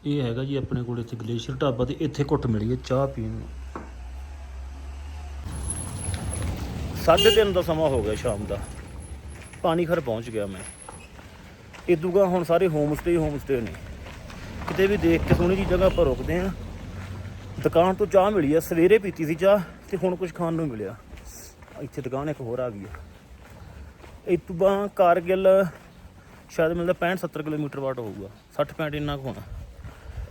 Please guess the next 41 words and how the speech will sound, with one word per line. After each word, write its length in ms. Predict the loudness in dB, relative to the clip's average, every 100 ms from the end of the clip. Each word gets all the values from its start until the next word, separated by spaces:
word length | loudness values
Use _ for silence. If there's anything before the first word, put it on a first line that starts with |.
| -8
ਤੇ 80 | -6
ਸ-, 40 |
ਰਾਹ 320 | 0 4 6 6
ਸਾਰਾ 220 | 4 2
ਪੱਧਰਾ 300 | 2 0 0
ਹੀ 160 | 0
ਆ। 80 | -4 -10 -14 -16 -18 -20 -20 -20 -20 -20 -8
ਆਪਾਂ 140 | -4
ਤਿੰਨ 220 | 0 0
ਦਿਨਾਂ 140 | 0 -2
'ਚ 60 |
ਆਰਾਮ 220 | -2 -2 -4
ਨਾਲ 100 | -6
ਪਹੁੰਚ 260 | -6 -8
ਜਾਵਾਂਗੇ 180 | -6 -6
ਕਾਰਗਿਲ। 360 | -4 -6 -8 -14 -16 -20 -20 -20 -20 -20 -20 -20 -20 -20 -20 -18 -12
ਸੋ 80 | -8
ਹੁਣ 100 | -8
ਆਪਾਂ 200 | -8 -8
ਕਿਤੇ 140 | -6
ਨਾ 80 | -6
ਕਿਤੇ 160 | -6 -8
ਸਾਹ 240 | -6 -4
ਲੈਂਦੇ 240 | -4 -4
ਹਾਂ, 60 | -6
ਬੈਠਦੇ 320 | -6 -8 -8
ਹਾਂ। 80 | -6
ਇਹ 140 | -6
ਇੱਥੇ 240 | -8 -10 -14 -14 -20 -20 -20 -8
ਇਹੋ 80 | -6
ਜਿਹੀਆਂ 160 | -4 -4
ਦੁਕਾਨਾਂ 320 | -4 -6 -6
ਬਹੁਤ 220 | -8 -10
ਨੇ 120 | -8
ਨਿੱਕੀਆਂ 320 | -8 -8 -10
ਨਿੱਕੀਆਂ। 240 | -10 -12 -14 -16 -20 -20 -20 -20 -20 -18 -16 -14 -10 -10 -10 -16 -14 -6 -2 0 0 0 0 0 0 0 0 0 0 0 0 6 6
ਇੱਥੇ 240 | 8 8
ਆ 160 | 8 8
ਕੇ 120 | 4
ਦਰਿਆ 420 | 4 8 10 10
ਨਾ 240 | 8 6